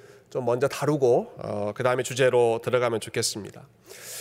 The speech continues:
이 가인과 아벨 이야기 여러분 너무나 잘 아시는 이야기잖아요. 어, 굳이 이 내용을 자세하게 설명하는 것은, 어, 좀, 예, 시간을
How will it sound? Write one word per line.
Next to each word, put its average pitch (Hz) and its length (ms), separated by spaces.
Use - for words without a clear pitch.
이 117 60
가인과 185 440
아벨 175 240
이야기 156 380
여러분 135 260
너무나 147 320
잘 135 420
아시는 123 380
이야기잖아요. 117 840
어, 104 80
굳이 135 500
이 135 80
내용을 139 320
자세하게 147 500
설명하는 143 680
것은, 160 380
어, 104 1000
좀, 127 420
예, 110 320
시간을 151 580